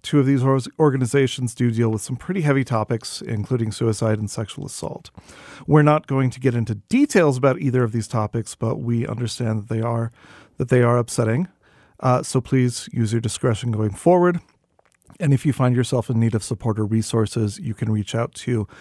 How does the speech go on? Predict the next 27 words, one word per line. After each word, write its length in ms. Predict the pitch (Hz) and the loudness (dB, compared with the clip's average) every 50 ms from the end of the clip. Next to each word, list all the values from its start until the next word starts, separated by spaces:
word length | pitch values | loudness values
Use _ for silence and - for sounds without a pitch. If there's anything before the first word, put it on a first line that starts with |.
| - - - - - - | -20 -20 -20 -18 -10 -6
Agora 300 | - 98 - 120 110 104 | -4 0 2 2 2 2
Crisis 460 | - - - 123 120 120 - - 123 - | 0 -2 -2 0 0 0 0 -2 -4 -2
Center 440 | - - 120 - - 117 113 - - | -2 -2 -2 0 0 0 -2 -2 -4
at 180 | 101 107 117 | -8 -8 -8
five 320 | - - - 107 101 101 95 | -8 -6 -4 -4 -2 -2 -2
oh 120 | 101 98 | -2 -2
five, 400 | - - 107 101 98 98 98 - - - | -2 -2 -2 -2 0 -2 -2 -4 -8 -12
two 200 | - - 175 175 | -6 -2 -2 0
seven 320 | - - 160 147 143 139 | 0 0 0 2 2 0
seven, 440 | - - 127 120 120 123 117 117 - - - - - _ _ | 0 0 0 2 2 2 2 0 -2 -6 -14 -20 -20 _ _
three 260 | - - - 139 135 127 | -6 0 2 4 4 4
zero 340 | 110 - 123 110 110 107 | 2 2 0 0 0 0
one 220 | 101 98 101 98 98 | 0 0 -2 -4 -4
three. 320 | - - 160 165 214 277 285 _ _ _ _ | -4 0 2 2 2 2 0 _ _ _ _
You 100 | - - | -12 -6
can 120 | - 120 | -4 -2
also 340 | 117 113 113 107 - - 120 | 0 0 -2 -2 -2 -2 -2
call 380 | 113 - - 113 107 107 110 - | -2 -2 -2 -2 0 0 0 -2
or 200 | - 110 107 107 | -2 -2 -4 -4
text 480 | - - - 110 104 - - - - - - - - - - - _ _ | -6 -6 -8 -8 -8 -8 -10 -12 -14 -16 -20 -20 -20 -20 -20 -20 _ _
the 80 | - 117 | -6 -4
Suicide 480 | - - 123 120 117 - 113 110 110 | 0 2 2 2 2 0 0 -2 -2
and 200 | 113 - 113 107 | -2 -4 -6 -6
Crisis 560 | 104 - - 117 110 104 - - 107 98 - - - - | -6 -6 -6 -4 -4 -4 -6 -6 -6 -6 -8 -8 -10 -8
Lifeline 800 | 113 104 110 120 139 151 - - 131 123 123 123 123 131 139 - | -4 -2 0 0 0 0 -2 0 0 2 2 2 2 0 0 -2
at 300 | 117 110 110 - - - | -4 -6 -8 -8 -6 -6
nine 380 | 110 104 104 107 107 104 107 | -4 -2 -2 -2 -4 -4 -6